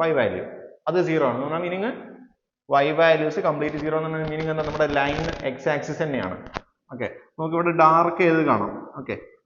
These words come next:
അപ്പൊ ഇതാണ് ഫംഗ്ഷന്റെ ഗ്രാഫ്. ഏത് പോയിന്റിലെ x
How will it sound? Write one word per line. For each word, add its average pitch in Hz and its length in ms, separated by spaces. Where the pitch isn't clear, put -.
അപ്പൊ 156 100
ഇതാണ് 175 280
ഫംഗ്ഷന്റെ 147 460
ഗ്രാഫ്. 127 400
ഏത് 160 260
പോയിന്റിലെ 139 380
x 147 100